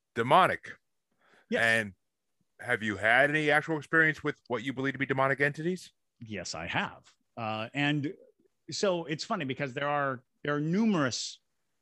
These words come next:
Speaker 2: instances that I've, I've come to, um, but there are three that stand out, uh, and so much so that I consider them to be encounters with the devil rather than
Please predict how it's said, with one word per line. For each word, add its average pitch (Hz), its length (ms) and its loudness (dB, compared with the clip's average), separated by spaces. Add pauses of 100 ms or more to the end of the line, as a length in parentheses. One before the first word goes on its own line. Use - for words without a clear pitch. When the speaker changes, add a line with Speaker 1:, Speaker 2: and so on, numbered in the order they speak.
(800)
Speaker 2:
instances 113 720 -4
that 98 100 -8
I've, 95 140 -8 (100)
I've 98 160 -16
come 101 340 -12
to, 73 140 -18 (680)
um, 95 340 -10 (180)
but 117 200 -4
there 117 120 -2
are 107 120 -4
three 113 680 -8 (440)
that 110 160 -10
stand 135 440 -6
out, 113 400 -8 (480)
uh, 110 260 -8
and 123 220 -6
so 170 140 -2
much 180 220 -2
so 135 160 -2
that 113 160 -6
I 110 100 -4
consider 127 420 -8
them 113 160 -8
to 107 100 -16
be 110 240 -8
encounters 101 460 -12
with 87 80 -20
the 85 100 -16 (100)
devil - 340 -14 (300)
rather 87 320 -12
than 85 400 -14